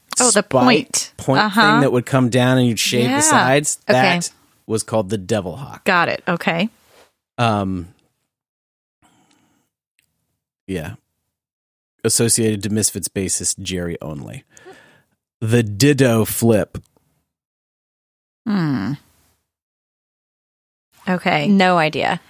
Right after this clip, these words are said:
Speaker 1: So
Speaker 3: Uh,
Speaker 1: is that just where, like, it's a ducktail in the back? Like,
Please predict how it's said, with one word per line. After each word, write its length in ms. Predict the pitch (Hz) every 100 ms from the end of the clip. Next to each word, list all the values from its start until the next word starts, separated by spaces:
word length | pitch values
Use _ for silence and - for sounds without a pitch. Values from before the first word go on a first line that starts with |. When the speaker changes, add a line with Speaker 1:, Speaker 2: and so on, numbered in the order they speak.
| -
Speaker 1:
So 60 | -
Speaker 3:
Uh, 220 | 240 214
Speaker 1:
is 80 | 208
that 180 | 226 208
just 200 | 214 214
where, 160 | 196
like, 420 | 175 160 160 - _ -
it's 180 | 185 -
a 40 |
ducktail 580 | 160 160 - - 190 196
in 80 | 196
the 60 | 196
back? 440 | 196 202 220 - _ _ _ _ -
Like, 260 | 170 160